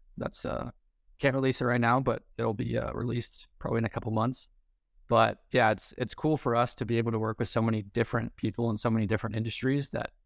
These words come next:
you can kind of pull things that, you know, you wouldn't say, for example, we do, like, an outdoor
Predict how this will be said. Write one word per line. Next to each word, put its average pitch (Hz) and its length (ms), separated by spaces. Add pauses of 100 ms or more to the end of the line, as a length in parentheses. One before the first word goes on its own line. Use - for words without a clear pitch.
(400)
you 131 100
can 131 100
kind 131 200
of 107 160 (120)
pull 135 500 (100)
things 120 420
that, - 280 (640)
you 110 80
know, 107 40
you 110 200
wouldn't 120 360 (100)
say, 123 280
for - 160
example, 107 520
we 120 140
do, 113 240
like, 113 180
an 113 80
outdoor - 540